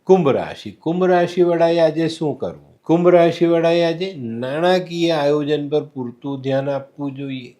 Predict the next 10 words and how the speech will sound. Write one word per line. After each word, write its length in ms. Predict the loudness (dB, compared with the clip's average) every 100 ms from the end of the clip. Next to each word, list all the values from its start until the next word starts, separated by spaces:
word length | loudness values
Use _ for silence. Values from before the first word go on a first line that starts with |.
| _ _ _
શું 420 | -18 -8 0 2
નથી 360 | 4 2 -2 -6
કરવાનું? 560 | -4 -6 -8 -14 -18 _ _
મિત્રો, 220 | -6 2 2
આજે 500 | 4 0 -2 -8 -14 -6
લોખંડની 840 | 0 0 0 -2 -2 0 -2 -2
જૂની 500 | -6 -6 -2 0 0
વસ્તુ 600 | 2 -2 -2 _ -12 -12 _
ખરીદવી 640 | -8 -4 -4 -6 -8 -8
નહીં. 260 | -10 -12